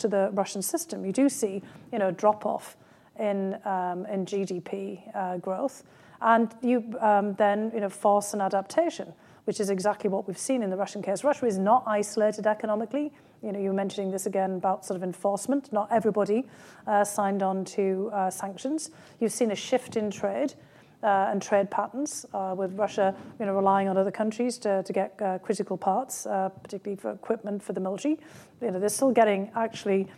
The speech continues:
you know, U S and other European parts, but they're getting them through a series of in-,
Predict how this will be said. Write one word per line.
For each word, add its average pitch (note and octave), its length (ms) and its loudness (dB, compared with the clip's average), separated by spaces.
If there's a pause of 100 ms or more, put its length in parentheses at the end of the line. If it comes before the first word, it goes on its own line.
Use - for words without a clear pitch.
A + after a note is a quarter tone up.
(180)
you A3 80 0
know, G3 80 4
U G#3+ 240 6
S G#3+ 220 2
and G3+ 80 2
other A#3 280 4
European G#3 480 2
parts, - 280 -2
but G#3 100 -2
they're F#3+ 80 0
getting G3 240 2
them F#3+ 140 -2
through F#3+ 340 -2 (320)
a - 20 -12
series G3+ 360 4
of F#3+ 260 -2
in-, G3 140 -4